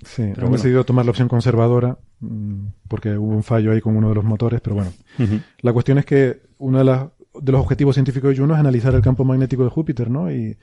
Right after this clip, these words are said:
Speaker 1: y tratar de relacionarlo con ese posible núcleo de hidrógeno metálico que se sospecha que puede contener, ¿no?
Speaker 2: Sí, otra, otra, otra cosa del hidrógeno metálico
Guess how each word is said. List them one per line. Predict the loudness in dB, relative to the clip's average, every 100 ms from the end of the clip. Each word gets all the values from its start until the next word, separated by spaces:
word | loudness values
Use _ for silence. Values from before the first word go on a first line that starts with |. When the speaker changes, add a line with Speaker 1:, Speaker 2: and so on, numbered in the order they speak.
| _ -20 _ _ -8
Speaker 1:
y |
tratar | -2 0 0
de | 0 2
relacionarlo | 0 0 0 0 -2
con | -2
ese | 0 0
posible | -2 -4 -4 -2
núcleo | -2 -2 -2
de | 0
hidrógeno | -2 -2 -2
metálico | -2 -4 -6 -6
que | -6
se | -6 -6 -8 _
sospecha | -6 -4 -2 -2 -2
que | -2
puede | -4 -4
contener, | -6 -4 -4 -4
¿no? | -4
Speaker 2:
Sí, | -4 -4
otra, | -6 -8 -8
otra, | -2 -2 0
otra | -2 -2
cosa | -2 -2
del | -2 -2
hidrógeno | -4 -4 -4
metálico | -4 -4 -6 -4 -6